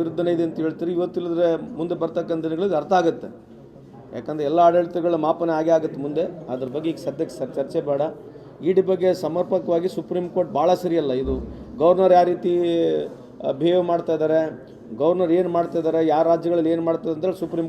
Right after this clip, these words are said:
ಕೋರ್ಟ್ ಹೇಳಿದೆ. ಇ ಡಿ ಯಾವ ರೀತಿ ನಡೆಸ್ತಾ ಇದೆ ಅಂತ ಸುಪ್ರೀಂ ಕೋರ್ಟ್ ಪದೇ ಪದೇ ಹೇಳ್ತಾ ಇದೆ. So ಅದ್ರ ಬಗ್ಗೆ ಈಗೇನು ಚರ್ಚೆ ಮಾಡೋದು ಹೇಳ್ರಿ?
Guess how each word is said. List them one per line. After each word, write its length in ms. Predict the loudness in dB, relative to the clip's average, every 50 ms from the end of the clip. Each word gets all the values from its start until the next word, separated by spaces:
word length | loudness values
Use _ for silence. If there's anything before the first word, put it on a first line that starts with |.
| -2
ಕೋರ್ಟ್ 160 | -2 0 0 0 -2
ಹೇಳಿದೆ. 240 | -2 -2 -4 -6 -6 -8 -12 -20 -20 -20 -20 -20 -20 -14 -6 -4 -2
ಇ 40 | 0
ಡಿ 80 | 2 4 6
ಯಾವ 80 | 6 6 4
ರೀತಿ 200 | 2 0 0 0 0
ನಡೆಸ್ತಾ 220 | 0 0 -2 -4 -6
ಇದೆ 80 | -4 -2
ಅಂತ 100 | -2 -2 -4 -4
ಸುಪ್ರೀಂ 280 | -6 -6 -6 -6 -4 -4 -4
ಕೋರ್ಟ್ 120 | -4 -4 -2 0
ಪದೇ 140 | 0 0 0 0
ಪದೇ 140 | 0 0 0 0
ಹೇಳ್ತಾ 200 | 0 -2 -2 -4 -4
ಇದೆ. 100 | -4 -6 -6
So 40 | -6 -6 -6
ಅದ್ರ 120 | -6 -6 -6 -6
ಬಗ್ಗೆ 120 | -6 -4 -2
ಈಗೇನು 220 | -2 -2 -2 -2 -4
ಚರ್ಚೆ 200 | -6 -6 -4 -6 -6
ಮಾಡೋದು 200 | -6 -8 -8 -8 -8
ಹೇಳ್ರಿ? 180 | -10 -10 -12